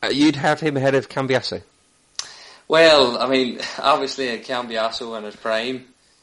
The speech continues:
Speaker 2: you would have him in all day long. Um, but, uh, in terms of the service that,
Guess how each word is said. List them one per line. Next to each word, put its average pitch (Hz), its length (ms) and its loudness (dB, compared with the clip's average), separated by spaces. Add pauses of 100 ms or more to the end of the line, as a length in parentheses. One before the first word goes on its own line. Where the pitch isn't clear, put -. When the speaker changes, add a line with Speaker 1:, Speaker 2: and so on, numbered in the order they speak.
(140)
Speaker 2:
you 110 120 -8
would 104 100 -6
have 113 180 -4
him 110 140 -12
in 107 260 -8
all 107 240 -2
day 104 200 -4
long. 120 420 -8 (160)
Um, 101 760 -6 (460)
but, 107 400 -4 (200)
uh, 104 360 -8
in - 100 -10
terms 120 380 0
of 110 260 -4
the 101 100 -10
service 110 580 -2
that, 107 420 -4